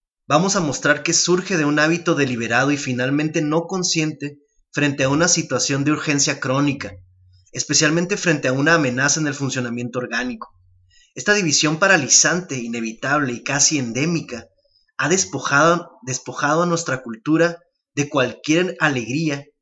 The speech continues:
y de cualquier gracia. Véase el capítulo tres. Self y mundo exterior. Esta disociación es un artículo de fe del mundo científico uniformemente extendida en la ciencia moderna occidental.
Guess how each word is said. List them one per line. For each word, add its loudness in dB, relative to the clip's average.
y -6
de -4
cualquier -6
gracia. 0
Véase -2
el -14
capítulo -10
tres. -14
Self 2
y -4
mundo 2
exterior. -2
Esta 4
disociación 0
es -2
un 0
artículo -2
de -2
fe 0
del 0
mundo 2
científico -4
uniformemente -2
extendida -2
en -4
la 0
ciencia 0
moderna 0
occidental. -6